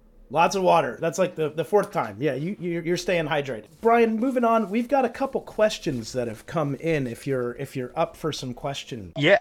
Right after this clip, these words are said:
Speaker 2: absolutely.
Speaker 1: So the, the first one I have here is from Brendan. Um, this came in on Facebook. It says,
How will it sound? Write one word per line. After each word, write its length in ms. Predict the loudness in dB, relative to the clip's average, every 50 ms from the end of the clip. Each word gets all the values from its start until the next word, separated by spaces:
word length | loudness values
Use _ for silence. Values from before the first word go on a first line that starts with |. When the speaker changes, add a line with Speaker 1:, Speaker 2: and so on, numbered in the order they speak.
| 6
Speaker 2:
absolutely. 680 | 8 8 8 8 4 2 2 4 4 4 2 _ -18 -18 -12
Speaker 1:
So 420 | -2 4 8 10 10 10 8 6
the, 240 | 0 -2 -2 -2 -2
the 120 | -4 -6 -4
first 280 | 0 0 0 0 2
one 120 | 0 2 2
I 80 | 2
have 280 | 2 2 2 2 0 0
here 200 | -2 -4 -4 -2
is 240 | -4 -4 -6 -6 -6
from 240 | -6 -6 -6 -4
Brendan. 500 | -2 0 0 2 2 0 -2 -6 -8 -12 -14 _ _ _ _ _ _ _ _ -10
Um, 680 | -8 -6 -4 -4 -4 -4 -4 -4 -4 -4 -4 -6 -8 -10 -10
this 160 | -10 -10 -8
came 320 | -6 -4 -4 -2 -2 -2
in 160 | -2 -2 -4 -4
on 260 | -6 -6 -8 -8 -10
Facebook. 720 | -10 -8 -4 -2 -2 -2 -2 -4 -8 -12 -14 -18 -16 -16 -16
It 80 | -12
says, 300 | -8 -6 -4 -4 -6 -6